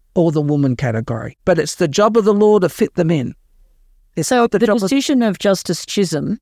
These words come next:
Speaker 2: was favourable to your client?
Speaker 1: Yes, and the
Speaker 2: And
Speaker 1: Commonwealth appealed, of course.
Speaker 2: Yes. And then
Speaker 1: Um,
Speaker 2: tell us what happened.
Speaker 1: Well, we, I went before the full court then, and we, by that
Speaker 2: When,
Speaker 1: time
Speaker 2: when
Speaker 1: we
Speaker 2: you say you went, you're, you've got a legal team?
Speaker 1: No, I, I am the legal team with my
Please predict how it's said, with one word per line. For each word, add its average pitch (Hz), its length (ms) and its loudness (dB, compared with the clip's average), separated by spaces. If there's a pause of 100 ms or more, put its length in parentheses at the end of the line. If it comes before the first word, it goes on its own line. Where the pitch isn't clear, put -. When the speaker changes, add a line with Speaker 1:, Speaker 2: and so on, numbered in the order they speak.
(100)
Speaker 2:
was 165 600 0 (100)
favourable 165 640 2
to 160 160 -4
your 147 100 2
client? 147 460 -4
Speaker 1:
Yes, 165 460 0
and 170 120 0
the 160 60 0
Speaker 2:
And 151 80 -2
Speaker 1:
Commonwealth 185 460 0
appealed, 208 640 0
of 156 100 -4
course. 196 320 -2
Speaker 2:
Yes. 185 500 -6 (220)
And 180 120 0
then 180 100 2
Speaker 1:
Um, 175 160 0
Speaker 2:
tell 156 180 -2
us - 160 -6
what 151 100 -4
happened. 147 220 -8 (400)
Speaker 1:
Well, 180 320 4
we, 170 240 0
I 165 100 2
went 175 260 0
before 175 280 0
the 175 80 -2
full 277 240 -2
court 127 360 -6
then, 120 180 -4
and 135 120 -2
we, 160 120 0
by 180 200 2
that 196 140 2
Speaker 2:
When, 214 60 -4
Speaker 1:
time 202 160 0
Speaker 2:
when 208 80 2
Speaker 1:
we 196 60 4
Speaker 2:
you 185 60 0
say 185 140 -4
you 185 220 -2
went, 180 340 -2
you're, 160 540 0
you've 170 180 -4
got 170 140 0
a 160 40 0
legal 156 360 -2
team? 214 440 -2
Speaker 1:
No, 175 360 2
I, 180 240 0 (100)
I 185 220 2
am 196 140 4
the 175 80 4
legal 180 360 2
team 190 300 2
with 170 180 0
my 170 380 2